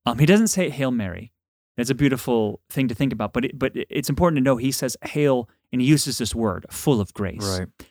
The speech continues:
Speaker 1: because he's naming her that.
Speaker 2: Right.
Speaker 1: Just as Abram's na-, was named Abraham,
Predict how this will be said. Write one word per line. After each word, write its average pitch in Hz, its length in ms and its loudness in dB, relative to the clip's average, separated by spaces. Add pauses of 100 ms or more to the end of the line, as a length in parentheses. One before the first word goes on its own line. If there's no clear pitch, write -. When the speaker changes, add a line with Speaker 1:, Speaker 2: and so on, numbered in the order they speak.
(420)
Speaker 1:
because 120 800 -2 (160)
he's 147 200 2
naming 127 400 2
her 90 160 -6
that. - 320 -16
Speaker 2:
Right. 92 240 -8 (320)
Speaker 1:
Just 143 240 2
as 143 220 4
Abram's 147 580 2
na-, 143 120 0
was 131 160 0
named 120 220 0
Abraham, 98 600 -4